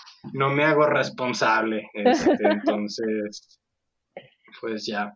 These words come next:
Speaker 2: Pero, pero tengo que
Speaker 1: Em,
Speaker 2: admitir la verdad que fue, de cierta manera fue bueno el último año,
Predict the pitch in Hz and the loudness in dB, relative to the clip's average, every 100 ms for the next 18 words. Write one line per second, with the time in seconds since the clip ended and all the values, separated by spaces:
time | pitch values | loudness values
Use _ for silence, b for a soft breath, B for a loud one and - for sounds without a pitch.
0 | _ B B B B - 285 277 - - | _ B B B B 2 6 6 4 0
1 | 240 - 233 320 339 349 311 339 294 277 | 2 4 2 0 2 2 2 0 -2 -2
2 | 294 269 220 220 220 - 254 233 196 185 | 0 0 0 -2 -6 -2 0 2 0 -4
3 | - 208 202 202 202 214 226 262 247 294 | -6 -6 -4 -6 -8 -6 -2 -2 -2 -2
4 | 254 220 226 - 240 226 220 226 226 - | -2 -2 -4 -2 -2 0 -2 -4 -6 -6
5 | 202 202 208 233 220 196 202 208 | -4 -2 -2 -2 -2 -4 -4 -4